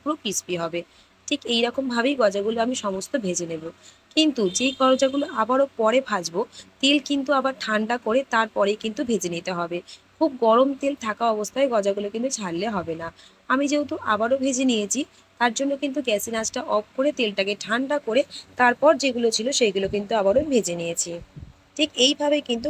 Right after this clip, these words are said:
গজাগুলোকে ভেজে নিতে হবে। চলুন এবার চিনির শিরাটা বানিয়ে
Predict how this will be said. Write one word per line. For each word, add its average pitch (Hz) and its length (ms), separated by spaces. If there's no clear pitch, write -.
গজাগুলোকে 208 520
ভেজে 180 280
নিতে 170 160
হবে। 165 240
চলুন 262 340
এবার 247 240
চিনির 240 300
শিরাটা 208 380
বানিয়ে 175 360